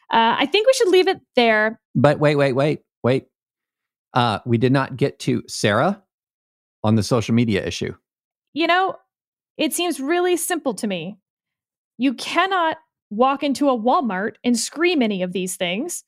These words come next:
Speaker 1: or Walmart kicks you out. To Jonah's point, um,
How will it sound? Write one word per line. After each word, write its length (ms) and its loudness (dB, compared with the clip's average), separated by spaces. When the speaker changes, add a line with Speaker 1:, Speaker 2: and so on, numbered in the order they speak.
Speaker 1:
or 200 2
Walmart 540 0
kicks 300 -4
you 120 0
out. 300 -4
To 60 0
Jonah's 460 0
point, 520 -2
um, 380 0